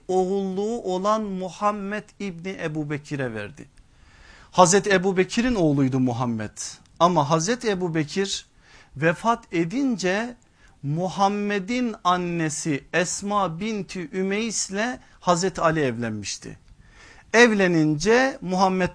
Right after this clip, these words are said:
daha küçük, o yaşlarda Hazreti Ali'nin terbiyesine giriyor. Hazreti Ali'nin oğlu olarak büyüyor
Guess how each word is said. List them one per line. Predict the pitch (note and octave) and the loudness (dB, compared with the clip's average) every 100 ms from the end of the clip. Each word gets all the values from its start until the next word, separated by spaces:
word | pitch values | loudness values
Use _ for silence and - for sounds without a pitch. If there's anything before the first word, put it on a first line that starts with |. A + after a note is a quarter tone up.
| - | 0
daha | E3 D#3 | 2 2
küçük, | C#3+ D#3 C#3+ A3 A#3 - - | 0 -6 -4 -4 -6 -10 -6
o | G3+ F#3 | 0 2
yaşlarda | D#3 C#3+ - D#3 D3+ D3 D3+ C3+ - - | 2 -2 0 0 2 2 2 2 -6 -16
Hazreti | - D3+ D3+ D#3 | 0 2 2 0
Ali'nin | D#3 D3+ E3 G#3+ | 0 0 0 -2
terbiyesine | G#3+ A3 G#3 A3+ G3+ A3 A3 | -2 -2 -2 -2 -2 -2 -2
giriyor. | G3 G#3 A3+ B3+ B3 - - - - - - | -4 -4 -4 -4 -4 -10 -18 -20 -20 -20 -6
Hazreti | - F3 E3+ G#3 A3+ A3+ - | 2 2 2 -2 -2 -4 -4
Ali'nin | F3 F#3+ G3 G#3+ A3 B3+ A#3+ A3 | 2 2 2 -2 -2 -2 -2 -4
oğlu | G#3 G3+ G#3 G#3+ A#3+ | 2 4 4 2 0
olarak | G#3 G3 G3 F#3 E3+ - | 0 2 2 2 -2 -2
büyüyor | C#3+ B2+ A2+ A2 G2 - - | -2 0 -2 -6 -8 -10 -16